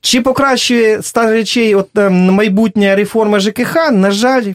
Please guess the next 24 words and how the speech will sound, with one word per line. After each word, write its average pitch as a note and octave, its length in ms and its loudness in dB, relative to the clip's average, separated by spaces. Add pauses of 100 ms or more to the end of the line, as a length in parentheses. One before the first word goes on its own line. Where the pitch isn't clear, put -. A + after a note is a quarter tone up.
(120)
ну, A#3+ 320 0
на G3+ 100 2
мою G3+ 220 2
думку, F#3+ 400 0
вона F#3+ 320 0
не G3 220 2
покращує. A#3 720 -2 (180)
А G3+ 80 0
чому? G3 460 0
Ви D#3+ 80 0
знаєте, A3+ 380 -2 (800)
фактично C4 520 0
у A3+ 40 2
нас, G#3+ 360 -2
е, E3 220 0
от D#3+ 240 -6
є, E3 280 0 (180)
ну, E3 200 2
такі, D#3 240 -2
якщо F3+ 220 -2
казати F3 260 -2
про F#3 140 0
закони, D3 460 -2
да? A#3 260 -2